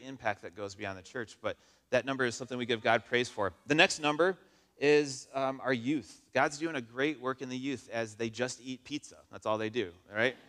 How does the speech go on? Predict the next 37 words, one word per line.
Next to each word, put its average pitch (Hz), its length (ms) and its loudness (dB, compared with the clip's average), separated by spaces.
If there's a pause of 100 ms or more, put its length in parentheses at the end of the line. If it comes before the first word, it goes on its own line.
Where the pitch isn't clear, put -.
(220)
Oh, 196 100 12
wait, 190 160 8
no, 175 120 6
they 156 120 6
don't 175 340 4
just 143 180 0
eat 127 120 0
pizza. 110 240 -6
There's 113 240 -4
other 156 200 4
things 120 260 -2
that 107 100 -2
are 101 80 -2
going 101 300 -6
on, 92 140 -10
too. 92 260 -4 (320)
So 104 300 4 (440)
Nick 151 180 6
does 147 140 6
a 143 60 -2
great 123 320 2
job, 117 380 8
and 113 120 -8
his 107 200 -6
team, 131 460 -4
they're 110 200 0
amazing. 104 520 -4 (360)
Uh, 104 340 6
and 123 180 2
so 151 120 -2
that 156 140 8
first 190 260 -2
number 139 260 2
represents 120 480 0
our 110 80 -2
senior 117 360 -4
high, 98 260 4